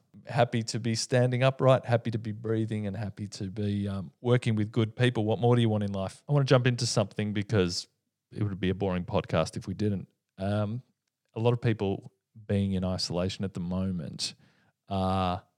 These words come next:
having plenty of time to think, plenty of time to dwell on stories, plenty of time to work on emotions through stories, plenty of time to dig up the past, plenty of time to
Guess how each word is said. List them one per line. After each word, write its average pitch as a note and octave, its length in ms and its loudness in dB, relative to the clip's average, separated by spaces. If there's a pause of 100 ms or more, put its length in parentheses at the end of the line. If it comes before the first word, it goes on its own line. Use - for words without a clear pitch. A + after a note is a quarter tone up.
having G2 420 -2
plenty A2+ 600 -4
of F#2+ 280 -6
time F2+ 640 -4
to F2+ 500 -4 (600)
think, - 300 -10 (500)
plenty A2+ 160 4
of F#2+ 80 2
time F#2 180 0
to - 140 -16
dwell G2+ 300 0
on F2+ 120 -4
stories, A2 640 4
plenty G2 320 -2
of F#2 140 -4
time F#2 380 2
to F#2+ 140 -2
work G2+ 540 0 (400)
on G2 160 -4 (140)
emotions G2 640 -2
through F2 180 -4
stories, G#2 760 2 (440)
plenty F#2+ 240 0
of F2 120 -4
time E2+ 280 -4
to - 100 -10
dig F#2 180 -4
up F2+ 180 -4
the - 80 -16
past, G#2 580 4
plenty F#2 220 -4
of F2 120 -6
time F2+ 280 -4
to - 120 -8